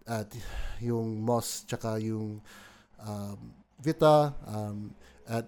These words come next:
meron kaming, uh, maraming, um, ibigay o yung mga bagay para sa inyo at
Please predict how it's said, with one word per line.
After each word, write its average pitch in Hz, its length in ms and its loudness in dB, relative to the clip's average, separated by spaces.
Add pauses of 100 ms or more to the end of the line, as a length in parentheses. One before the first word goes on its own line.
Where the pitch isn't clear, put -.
meron 139 720 6
kaming, 127 680 2 (140)
uh, 107 280 -2
maraming, 117 760 2 (200)
um, 101 440 -8
ibigay 139 680 8
o 113 40 2
yung 107 160 -2
mga 110 240 -2
bagay 113 440 2
para 110 220 -4
sa 110 220 -4
inyo 120 460 0 (440)
at 110 220 -4